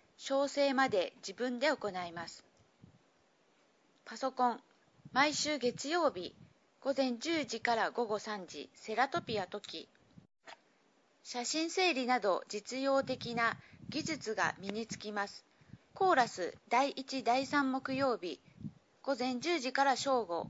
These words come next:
卸公民館。みんなで声を合わせて歌いましょう。健康体操、第一、第三火曜日、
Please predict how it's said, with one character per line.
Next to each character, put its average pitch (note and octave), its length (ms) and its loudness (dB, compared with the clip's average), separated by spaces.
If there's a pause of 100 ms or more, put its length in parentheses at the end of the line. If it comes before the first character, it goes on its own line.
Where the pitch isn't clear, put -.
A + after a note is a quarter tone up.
卸 B3+ 320 -2
公 D#4 260 2
民 D4+ 220 0
館。 F#3+ 240 -2 (440)
み C4 140 2
ん D#4+ 80 -2
な E4 120 2
で C4+ 140 2
声 D#4 340 2
を G3+ 160 0
合 G3+ 60 0
わ A#3 100 4
せ A#3 160 -2
て - 160 -4
歌 G#3 240 -6
い A3+ 80 -4
ま A#3 140 -4
し - 80 -6
ょ A3 200 -2
う。 - 60 -20 (420)
健 E4+ 240 -4
康 F4+ 160 2
体 F4 240 4
操、 F3 280 -2 (400)
第 C#4+ 260 6
一、 C4 400 -4 (240)
第 C4 220 2
三 C4+ 300 2
火 A3+ 180 -4
曜 B3 280 2
日、 E3 240 -10